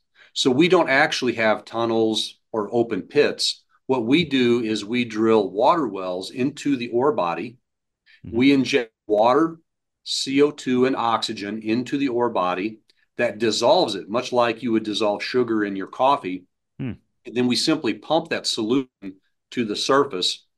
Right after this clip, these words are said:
Speaker 1: remove the uranium from it at a processing plant, then re-inject the water back into the ground. It just keeps making the loop until that
Speaker 2: Wow.
Speaker 1: ore body is recovered. So the really cool thing about it is, is our surface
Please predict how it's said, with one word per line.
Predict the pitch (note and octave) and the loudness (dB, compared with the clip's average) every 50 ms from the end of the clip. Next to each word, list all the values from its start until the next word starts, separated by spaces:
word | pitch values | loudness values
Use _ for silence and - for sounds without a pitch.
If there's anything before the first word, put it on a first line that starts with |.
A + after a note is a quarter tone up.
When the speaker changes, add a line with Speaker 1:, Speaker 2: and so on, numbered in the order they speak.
| _ _ _ _ - | _ _ _ _ -6
Speaker 1:
remove | A2 G#2+ A#2 A2+ G#2+ G#2 G#2+ A#2+ C3 C#3+ D#3 E3+ E3 F3 - | 0 0 2 2 2 2 4 4 6 6 6 4 2 -2 -6
the | - D3 C3+ | -4 -4 -4
uranium | C3+ C3+ C3+ C3 C3+ C#3+ D3 C3+ B2 G#2+ G2+ F#2+ | -2 -2 0 0 2 2 2 2 2 0 -2 -4
from | - - F#2 F2 F#2+ G#2+ | -6 -8 -6 -6 -6 -6
it | A2+ A2 - G#2+ | -8 -10 -8 -8
at | G#2+ G#2 | -8 -8
a | A2 | -8
processing | A2 - C3 B2+ B2+ B2 B2+ A2+ - G2+ F#2 | -4 0 0 0 0 -2 -4 -6 -8 -8 -10
plant, | - - G2+ G2 G2 G2+ G#2+ - _ _ _ _ _ - | -12 -12 -10 -10 -8 -8 -10 -12 _ _ _ _ _ -6
then | A#2+ A#2 G#2+ G2+ | -2 -2 -2 0
re-inject | G2 A2 B2+ C#3 C#3+ C3+ B2 A2+ G#2+ A#2 B2 A#2+ A#2+ A#2+ - | 0 2 4 4 4 4 2 -2 0 0 0 0 0 -2 -4
the | A2+ | -6
water | G2+ G2 A2 A2 A#2+ B2+ B2 G#2 G2+ F#2+ | -4 -2 0 4 6 6 6 4 2 -4
back | G2 G2+ G2 G2+ - A2+ | -4 -4 -4 -4 -6 -6
into | G#2+ G2+ G2+ | -8 -6 -6
the | G2 | -8
ground. | G2 G2 G#2 G2+ G2+ G2+ G2+ G2+ | -6 -4 -2 0 0 0 -2 -4
It | G2 G2 | -6 -6
just | A2 A#2+ A2+ - | -6 -8 -6 -6
keeps | - F3 - - | -6 -6 -4 -2
making | C#3+ C#3 C#3+ C#3 C#3 B2 | 0 -2 0 0 -2 -2
the | A2 G#2+ | -2 -2
loop | G2+ A2+ C#3+ A#2+ - - - _ _ _ _ _ _ _ _ _ _ _ - | -2 0 -2 -2 -4 -6 -14 _ _ _ _ _ _ _ _ _ _ _ -10
until | A2+ A2 - B2+ A#2+ | -10 -6 -2 -2 0
that | A#2+ B2 A#2+ A2 | 2 2 0 2
Speaker 2:
Wow. | A2+ | 2
Speaker 1:
ore | A#2 B2 B2 | 2 0 0
body | A2+ A2+ A2 A2 A2 A2 G#2 - _ _ _ | 0 0 0 0 0 -2 -4 -12 _ _ _
is | - | -16
recovered. | G2+ G2 - - - A#2+ C#3+ C3 F#2+ E2+ D#2+ - _ _ _ _ _ _ _ - | -14 -14 -12 -10 -8 -8 -6 -6 -8 -12 -14 -18 _ _ _ _ _ _ _ -8
So | - - D#3+ C#3+ | 2 4 6 6
the | C3+ C#3 | 8 8
really | E3+ F#3+ F3+ D#3+ | 8 8 8 6
cool | - - F3+ E3+ D3 - | 4 4 4 4 4 4
thing | - D3 D3 B2+ | 0 0 0 0
about | A2 A2 A#2+ B2 D3+ D3+ | -2 0 0 2 2 0
it | B2 A2 | 0 -2
is, | G#2 G#2 G#2 G2+ G2 | -2 -2 -4 -4 -6
is | G2+ G2+ A#2 | -8 -4 -2
our | A2+ A2 | -2 -2
surface | G#2+ - - C3 C#3 C#3 - A#2+ A2 - - | -2 -2 -2 -2 -4 -4 -4 -6 -6 -6 -8